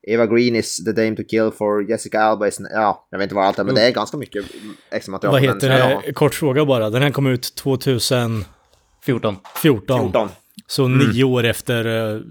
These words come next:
Speaker 2: succén.
Speaker 3: Precis.
Speaker 1: Ja,
Speaker 2: Eh.
Speaker 1: det var ju det som också var så konstigt. Den kom ut ganska långt efter första filmen.
Speaker 2: Ja, och då
Speaker 1: Det var ganska
Speaker 2: är ju en, eh, generell tanke som brukar vara ganska sann är ju att, eh,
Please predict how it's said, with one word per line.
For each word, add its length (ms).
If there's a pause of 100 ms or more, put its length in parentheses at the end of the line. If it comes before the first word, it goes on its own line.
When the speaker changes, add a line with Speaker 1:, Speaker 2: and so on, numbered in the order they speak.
(240)
Speaker 2:
succén. 560 (1160)
Speaker 3:
Precis. 580
Speaker 1:
Ja, 280
Speaker 2:
Eh. 180
Speaker 1:
det 120
var 80
ju 40
det 140
som 140
också 200
var 100
så 120
konstigt. 180
Den 80
kom 180
ut 160
ganska 240
långt 260
efter 360 (100)
första 280
filmen. 200
Speaker 2:
Ja, 140 (500)
och 100
då 360
Speaker 1:
Det 80
var 160
ganska 260
Speaker 2:
är 100
ju 280
en, 280
eh, 280 (220)
generell 440
tanke 400
som 240
brukar 260
vara 120
ganska 220
sann 340
är 100
ju 100
att, 260
eh, 120